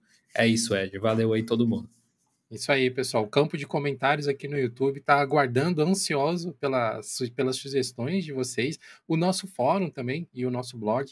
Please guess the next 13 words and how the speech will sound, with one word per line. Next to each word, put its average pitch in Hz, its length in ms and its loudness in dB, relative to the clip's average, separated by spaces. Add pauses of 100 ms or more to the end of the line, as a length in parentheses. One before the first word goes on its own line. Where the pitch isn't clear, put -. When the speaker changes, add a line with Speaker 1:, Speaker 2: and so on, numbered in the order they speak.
Speaker 2:
tem 127 160 -4
posts 135 380 -2
oficiais 131 600 -2
de 117 100 -16
todos 147 440 -4
os 127 120 -10
episódios 113 560 -4
do 110 160 -12
Diocast 117 580 -8
lá. 117 160 -6 (320)
Então, 135 320 -4 (180)
se - 140 -14
você 135 640 0